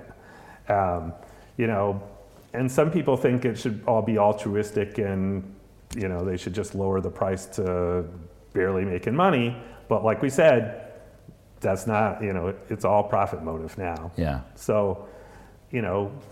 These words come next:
Speaker 1: some clients are more, uh, open than others to turning off the till for a while and letting people play for less, or lowering the rates in the off season so that people can aff-, people that wanna get there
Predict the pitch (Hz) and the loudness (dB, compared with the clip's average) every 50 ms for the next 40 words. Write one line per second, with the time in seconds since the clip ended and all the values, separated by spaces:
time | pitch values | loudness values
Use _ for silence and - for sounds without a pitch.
0 | - - - - 139 120 127 127 - - 120 117 117 117 123 123 113 120 - 123 | -20 -6 0 2 2 4 2 2 2 2 2 4 4 4 4 2 2 0 2 2
1 | 117 117 117 117 117 113 110 110 110 - - - - - - - - 131 120 113 | 4 6 6 6 6 4 4 2 -2 -8 -14 -16 -18 -20 -18 -12 -6 -2 0 2
2 | 113 110 113 113 110 110 110 110 110 107 104 104 98 101 - - - - - - | 4 4 6 6 6 6 6 6 6 4 4 2 0 -2 -6 -10 -16 -16 -8 -4
3 | 107 95 92 90 85 85 82 82 85 87 - - - - 95 104 101 101 - 110 | -2 0 0 0 0 -2 -2 -4 -4 -6 -10 -8 -4 -2 0 0 0 2 2 2
4 | 104 101 98 95 92 90 92 92 98 95 98 104 101 - - - - 95 87 85 | 2 0 0 0 0 0 0 0 0 -2 -2 -4 -6 -8 -12 -8 -6 -6 -4 -4
5 | 87 87 - - - - - - - - - - - - - - - - - - | -4 -6 -6 -8 -12 -20 -20 -20 -20 -20 -20 -20 -20 -20 -20 -20 -20 -20 -20 -20
6 | - - - - - 104 101 95 92 92 92 95 - - - - - 101 95 92 | -20 -20 -10 -6 -4 -4 -2 -2 -2 -2 -2 -4 -4 -6 -8 -4 -4 -4 -4 -2
7 | - - 90 92 92 85 85 95 98 104 90 90 90 87 90 92 98 98 90 - | -2 -2 -2 -2 -2 -2 -2 -2 -2 -2 -2 -4 -4 -6 -6 -6 -8 -8 -10 -10
8 | - - 95 92 - - 92 92 - - - 92 87 87 87 80 90 95 107 - | -8 -8 -8 -8 -6 -6 -6 -4 -4 -4 -4 -4 -4 -4 -4 -4 -4 -4 -4 -6
9 | - - - - 107 87 82 85 82 82 - - - - - 90 90 90 90 92 | -10 -14 -12 -8 -6 -6 -4 -6 -8 -8 -12 -18 -20 -12 -6 -4 -2 0 0 0
10 | 92 90 90 87 87 90 90 90 87 - - - 87 87 87 90 85 90 95 - | 0 -2 -2 -2 -2 -2 -2 -2 -4 -6 -8 -8 -6 -6 -4 -4 -2 -2 -2 -4
11 | - - 101 92 90 90 101 95 95 92 92 - - 98 90 87 90 85 - - | -6 -8 -8 -6 -6 -4 -4 -2 -2 -2 -4 -4 -6 -6 -4 -4 -6 -6 -8 -8
12 | 98 90 - 90 87 - 104 92 87 - - - - - - - - - - 101 | -8 -6 -6 -6 -4 -4 -4 -4 -6 -6 -10 -14 -18 -20 -20 -20 -14 -10 -10 -6
13 | 87 101 92 90 92 80 85 92 90 92 95 87 92 92 92 - 104 98 95 92 | -4 -4 -4 -4 -4 -4 -2 -2 -2 -2 -2 -4 -4 -6 -4 -2 -2 0 0 0
14 | 90 - - | -2 -4 -8